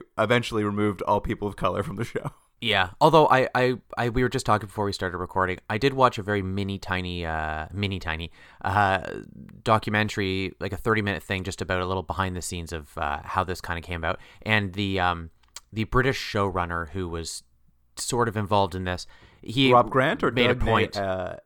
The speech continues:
Speaker 1: Naylor?
Speaker 2: I guess it was one of those guys. And, uh, and he mentioned, uh, he was like, "Look, it was unintentional." He's like, "We didn't realize till afterwards we were trying to fix it." He's like, "Yes, it happened, but it wasn't like we were purposely trying to do it." Not that that's maybe the best excuse, but it wasn't a conscious decision regardless.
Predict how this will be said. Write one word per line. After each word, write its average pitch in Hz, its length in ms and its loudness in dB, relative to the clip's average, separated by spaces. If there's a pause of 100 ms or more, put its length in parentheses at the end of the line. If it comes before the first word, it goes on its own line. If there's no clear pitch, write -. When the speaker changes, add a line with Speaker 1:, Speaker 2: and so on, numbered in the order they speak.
(100)
Speaker 1:
Naylor? 101 600 -2 (640)
Speaker 2:
I 127 100 2
guess 117 220 2
it 123 40 -4
was 107 120 -4
one 131 120 4
of 113 60 2
those 92 140 -2
guys. 82 280 -4 (280)
And, 107 300 0
uh, 101 260 6
and 110 120 -2
he 120 120 0
mentioned, 98 520 -2
uh, 78 320 0 (400)
he 117 120 -10
was 110 120 -4
like, 101 160 2
"Look, 110 280 2
it 139 60 2
was 135 160 4
unintentional." 92 680 0
He's 95 120 -4
like, 95 120 -2
"We 113 80 2
didn't 113 160 -2
realize 85 340 0
till 90 220 -6
afterwards 80 580 -4
we 85 80 -8
were 82 60 -8
trying 80 140 -10
to 76 60 -14
fix 78 240 -10
it." 76 60 -14
He's 80 140 -10
like, 82 180 -6
"Yes, 90 300 -6
it 82 60 -10
happened, 82 260 0
but 87 80 -4
it 90 80 -4
wasn't 90 240 -2
like 87 160 -6
we 87 80 -8
were 76 160 -8 (140)
purposely 85 340 -8
trying 73 180 -12
to 71 60 -12
do 69 120 -12
it." 71 80 -14 (220)
Not 175 160 8
that 156 100 4
that's 113 220 4
maybe 101 360 -2 (320)
the 104 100 0
best 104 280 2
excuse, 123 440 -4
but 90 280 0
it 104 80 -4
wasn't 92 380 -4
a 73 260 -8
conscious 76 380 -8
decision 71 400 -14
regardless. 69 500 -12